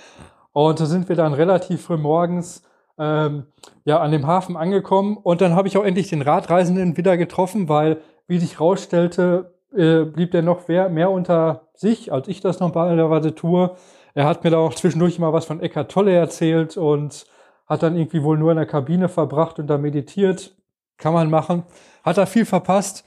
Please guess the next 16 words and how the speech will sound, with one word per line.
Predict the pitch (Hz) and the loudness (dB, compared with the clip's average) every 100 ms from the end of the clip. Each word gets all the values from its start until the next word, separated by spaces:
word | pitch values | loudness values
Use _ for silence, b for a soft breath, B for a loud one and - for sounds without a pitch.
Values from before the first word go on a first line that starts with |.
| B B B | B B B
Ähm, | 170 170 180 180 - - | 0 2 2 0 -6 -6
naja. | 147 131 123 _ b b b | -2 -2 -4 _ b b b
Und | 160 156 160 156 | 2 2 2 0
deshalb | 180 190 175 - | -2 -2 -2 -2
habe | 160 | -2
ich | 170 | -2
dann | 175 160 | -2 -2
auch | 139 | 0
leider | 160 160 | 2 2
nicht | 156 - | 0 -2
mehr | 156 | -4
viel | - 170 | -2 -4
von | 170 | -2
dem | 151 156 | -2 -2
gesehen. | 143 123 160 196 185 B B B B | -2 0 2 0 -2 B B B B
Aber | 147 185 190 | 0 0 0